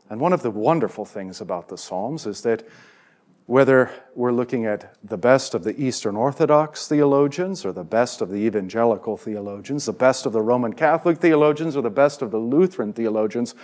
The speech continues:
one thing we're all agreed on is this. The Psalms are the prayer book of Jesus. And the Psalms are set before us that we might pray them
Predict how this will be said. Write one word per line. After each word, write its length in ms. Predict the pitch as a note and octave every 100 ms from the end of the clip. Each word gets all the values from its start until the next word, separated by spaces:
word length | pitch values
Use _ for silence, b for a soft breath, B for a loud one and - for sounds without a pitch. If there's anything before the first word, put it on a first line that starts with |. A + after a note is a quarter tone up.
| B B
one 220 | F3 G#3+
thing 200 | G3+ E3+
we're 180 | C#3 -
all 360 | C#3+ F3+ G#3
agreed 480 | A#2+ E2+ G#2+ D3+ F#3
on 220 | F2 F2+
is 180 | G2 -
this. 600 | C#3 C#3+ F2+ - - - b b b b b b b
The 120 | - A#2+
Psalms 720 | - E3+ G3+ A2 G2+ A#2 -
are 140 | - A#2+
the 100 | A2+
prayer 460 | - - D#3 D#3
book 480 | C3 C3 B2+ - - _ _ -
of 140 | A#2
Jesus. 880 | - F3 F#3+ - - - - - - _ _ _ _ _ _ _ _ _ b b b
And 120 | A2+
the 80 | A2+
Psalms 540 | - D3+ D#3 F#3 F#3
are 80 | G3
set 360 | - E3 D#3+
before 460 | D3 C3 - D#3+ D3+
us 180 | D3 -
that 100 | C#3
we 160 | C#3
might 300 | C3+ C3 C3
pray 340 | - - C3 C#3+
them 680 | D3+ D3 D#3 - - -